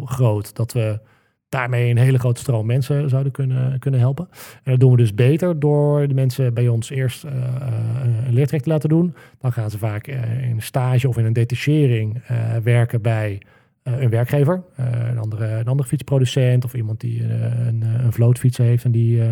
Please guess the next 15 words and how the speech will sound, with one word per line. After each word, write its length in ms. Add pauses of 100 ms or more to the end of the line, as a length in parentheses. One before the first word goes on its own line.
(140)
die 160
aanbiedt. 380 (500)
Eh, 300 (320)
dat 180
maakt 480 (420)
het 140
voor 280
die 340
toekomstige 420
werkgever 520
wat 260
minder 340
eng 420
om 220
iemand, 400